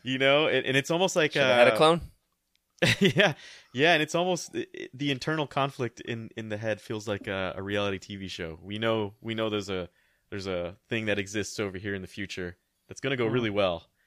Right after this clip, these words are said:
Speaker 1: Uh, and she's a princess too, and she's general, right? She's really great. Uh,
Speaker 3: Mm.
Speaker 1: and then you've got Bria Theron, who it's like, well, she's kinda cool too, though.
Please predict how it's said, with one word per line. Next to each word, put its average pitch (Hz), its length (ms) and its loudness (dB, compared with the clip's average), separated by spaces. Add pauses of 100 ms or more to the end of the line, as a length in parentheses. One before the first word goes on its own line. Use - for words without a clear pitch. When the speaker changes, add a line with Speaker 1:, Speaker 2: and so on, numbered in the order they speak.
(340)
Speaker 1:
Uh, - 40 -6
and 92 200 -4
she's 139 160 -6
a 113 40 -4
princess 143 440 -6
too, 110 260 -4
and 92 300 -10
she's - 280 -16 (360)
general, 110 520 -4
right? 95 240 -8
She's - 220 -16
really 120 180 -6
great. 101 280 -8 (460)
Uh, 101 60 -8
Speaker 3:
Mm. 95 260 -2
Speaker 1:
and 110 120 -4
then 113 100 -2
you've 104 120 -8
got 107 280 0
Bria 107 160 -4
Theron, 101 360 -4
who 98 120 -6
it's - 140 -10
like, 92 220 -4
well, 98 320 -2 (280)
she's - 200 -10
kinda 143 240 0
cool 117 200 -4
too, 165 220 -2
though. 95 240 2